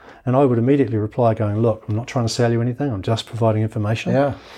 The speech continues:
Speaker 1: And because of the fact that I just provided regular information on
Speaker 2: Yeah.
Speaker 1: my website and then copied the link onto all these different Facebook groups that I was in,
Speaker 2: Yeah, yeah.
Speaker 1: the people would just, e-, uh, they'd go to my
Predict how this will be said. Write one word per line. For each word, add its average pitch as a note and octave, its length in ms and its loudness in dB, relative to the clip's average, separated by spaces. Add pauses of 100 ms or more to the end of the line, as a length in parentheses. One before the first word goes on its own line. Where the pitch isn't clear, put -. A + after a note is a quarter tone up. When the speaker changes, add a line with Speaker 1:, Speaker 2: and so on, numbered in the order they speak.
(180)
Speaker 1:
And A2+ 120 0
because D3+ 300 2
of B2+ 160 2
the A2+ 60 -4
fact G#2+ 240 -2
that A2 100 0
I G#2+ 80 4
just G2+ 220 -4
provided G#2 520 0
regular B2 540 2
information G#2 540 -2
on G2+ 100 2
Speaker 2:
Yeah. A2+ 120 2
Speaker 1:
my A2 140 4
website A#2+ 300 0
and A#2+ 100 -2
then G#2+ 140 2
copied B2 360 0
the A2+ 80 0
link A2 280 2
onto A2 240 0
all C3+ 220 2
these A2 180 2
different - 360 -4
Facebook A2+ 420 -4
groups - 320 -6
that G2+ 80 0
I F#2+ 100 -4
was G2 160 -6
in, A2+ 140 -4
Speaker 2:
Yeah, B2+ 260 2
yeah. D3 140 2 (300)
Speaker 1:
the B2+ 100 2
people C#3+ 320 2
would B2 180 -2
just, A#2+ 240 0
e-, A#2 160 0 (140)
uh, A2+ 100 2
they'd A2 260 2
go B2+ 140 4
to B2 80 2
my G#2 300 2